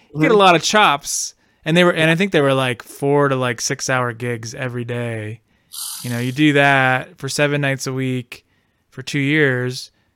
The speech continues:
Speaker 1: you're gonna get, you're gonna figure some stuff out, <laughs> you know?
Speaker 2: You better figure
Speaker 1: And so
Speaker 2: some
Speaker 1: they
Speaker 2: stuff
Speaker 1: were
Speaker 2: out.
Speaker 1: so polished when they came out, you know? Um, and there's, there's only one way to do that, is just play lots of gigs. You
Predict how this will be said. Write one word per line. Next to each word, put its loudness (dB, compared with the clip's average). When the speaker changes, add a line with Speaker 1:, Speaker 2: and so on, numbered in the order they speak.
Speaker 1:
you're -18
gonna 0
get, -6
you're -2
gonna 2
figure -2
some -8
stuff -6
out, -2
<laughs> -18
you -4
know? -2
Speaker 2:
You -4
better -2
figure -20
Speaker 1:
And 4
so 2
Speaker 2:
some 6
Speaker 1:
they 8
Speaker 2:
stuff 10
Speaker 1:
were 4
Speaker 2:
out. -14
Speaker 1:
so 2
polished 0
when -6
they -6
came -8
out, -8
you -12
know? -10
Um, -6
and -2
there's, 4
there's 4
only 4
one 4
way 4
to 2
do 2
that, 0
is -10
just -12
play -4
lots -8
of -14
gigs. -10
You -16